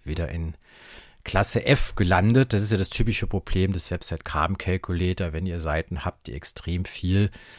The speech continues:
JavaScript haben. Und es ist kein Geheimnis, dass diese Seite, wie auch die meisten anderen, die wir hier so getestet haben, extrem viel JavaScript nachlädt, dann ist dieses Ranking sehr schnell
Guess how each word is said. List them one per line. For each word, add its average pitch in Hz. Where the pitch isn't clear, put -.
JavaScript 131
haben. 113
Und 95
es 85
ist -
kein 120
Geheimnis, 113
dass -
diese 98
Seite, 95
wie 95
auch 95
die 101
meisten 98
anderen, 113
die 104
wir 104
hier 104
so 98
getestet -
haben, 90
extrem -
viel 92
JavaScript 85
nachlädt, 80
dann -
ist -
dieses 78
Ranking 98
sehr 82
schnell 85